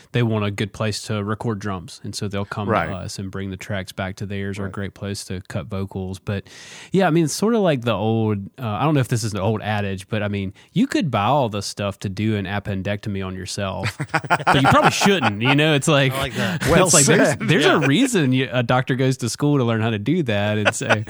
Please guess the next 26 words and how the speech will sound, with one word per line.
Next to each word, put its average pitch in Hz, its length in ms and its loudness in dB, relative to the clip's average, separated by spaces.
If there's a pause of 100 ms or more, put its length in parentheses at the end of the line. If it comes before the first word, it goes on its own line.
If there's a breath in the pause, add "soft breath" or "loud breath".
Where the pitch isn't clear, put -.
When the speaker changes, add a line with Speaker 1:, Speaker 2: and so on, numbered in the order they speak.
(160)
Speaker 1:
<laughs> 156 240 -10
um, 110 340 0
you 202 140 2
know, 156 60 4
the 127 80 -2
same 165 240 0
thing 151 160 0
with 117 120 0
recording. 107 600 -2
Like, 92 260 -4
you, 113 100 2
you 123 260 2
can 110 140 0
Speaker 2:
Yeah. 98 40 -4
Speaker 1:
buy 101 180 0
the, 98 260 -4
the 110 200 -4
nicest 117 580 0
equipment 101 480 -4
you 98 160 -4
want, 101 560 -4
but, 95 240 -6
uh, 95 300 -8
it, - 340 -10
it 120 160 -6
really, 120 480 2